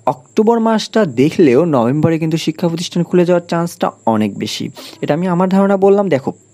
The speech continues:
প্রতিবেশী যে দেশগুলো আছে সবাই কিন্তু September যে মাসটা আছে এই মাসেই target রাখছে।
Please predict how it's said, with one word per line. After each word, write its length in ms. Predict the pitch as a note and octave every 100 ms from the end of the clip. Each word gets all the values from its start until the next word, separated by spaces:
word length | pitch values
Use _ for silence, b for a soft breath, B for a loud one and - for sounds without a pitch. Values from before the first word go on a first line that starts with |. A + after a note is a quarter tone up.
| _
প্রতিবেশী 440 | - F3 A3+ G#3+ A3
যে 120 | A3
দেশগুলো 360 | G3 F#3+ F#3+ E3+
আছে 200 | C3 F#3+
সবাই 240 | D3+ C#3
কিন্তু 180 | C#3 C#3
September 460 | C#3 - C3 C3+ C3+ B B B B
যে 80 | B2+
মাসটা 320 | B2 B2+ D3
আছে 180 | C#3+ -
এই 120 | C3+
মাসেই 300 | A2 A2+ -
target 440 | E3 E3 E3 E3 D3+
রাখছে। 480 | E3 - - C3+